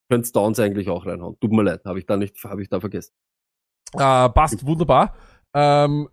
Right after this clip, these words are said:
Speaker 2: übrigens, äh, noch
Speaker 1: Das ist
Speaker 2: zum,
Speaker 1: nice.
Speaker 2: na, zum Hall noch. Die Kiki neunzehnhunderteinundachtzig schreibt, ähm, was war er letztes Jahr? Das ist halt immer so ein schlechtes Argument, weil zwischendurch hat er sich das Kreuzband gerissen.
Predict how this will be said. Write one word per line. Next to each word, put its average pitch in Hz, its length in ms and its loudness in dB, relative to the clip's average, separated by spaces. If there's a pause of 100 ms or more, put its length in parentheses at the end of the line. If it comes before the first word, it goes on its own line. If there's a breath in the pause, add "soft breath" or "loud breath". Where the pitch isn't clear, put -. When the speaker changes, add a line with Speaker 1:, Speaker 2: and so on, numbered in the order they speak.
Speaker 2:
übrigens, 170 580 0
äh, 131 300 0 (240)
noch 123 140 2
Speaker 1:
Das 147 100 4
ist 160 80 0
Speaker 2:
zum, 175 120 4
Speaker 1:
nice. - 240 -12
Speaker 2:
na, 151 220 0
zum 143 260 -2
Hall 160 200 0
noch. 92 240 -6
Die 110 200 -4
Kiki - 340 -8
neunzehnhunderteinundachtzig 127 760 -4
schreibt, - 440 -8 (580 soft breath)
ähm, 120 480 2 (680)
was 127 200 0
war 143 80 2
er 143 60 4
letztes 127 420 -4
Jahr? 78 280 -8 (120)
Das 120 120 -4
ist 139 100 -4
halt 165 100 2
immer 170 140 0
so 170 100 0
ein 151 60 2
schlechtes 151 260 -4
Argument, 151 400 0
weil 117 140 -2
zwischendurch 147 400 -2
hat 147 100 0
er 135 80 -2
sich 131 180 -6
das 131 160 -6
Kreuzband 127 420 0
gerissen. 123 400 -6